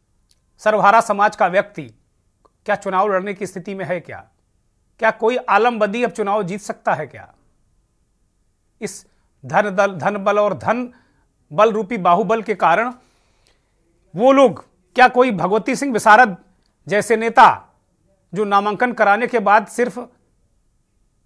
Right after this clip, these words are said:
सिर्फ और सिर्फ अपना जीत का प्रमाण पत्र लेने जाते थे, सरकारी बस में चलते थे, क्या ऐसा नेता कोई अब चुनाव लड़ पाएगा क्या?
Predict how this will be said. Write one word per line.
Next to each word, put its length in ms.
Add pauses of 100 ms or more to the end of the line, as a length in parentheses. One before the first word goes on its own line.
(340)
सिर्फ 340
और 160
सिर्फ 440 (1160)
अपना 500 (400)
जीत 220
का 80
प्रमाण 300
पत्र 280
लेने 220
जाते 320
थे, 360 (1700)
सरकारी 400
बस 260
में 100
चलते 340
थे, 160 (500)
क्या 180
ऐसा 220
नेता 240
कोई 240
अब 80
चुनाव 500 (1300)
लड़ 160
पाएगा 380
क्या? 280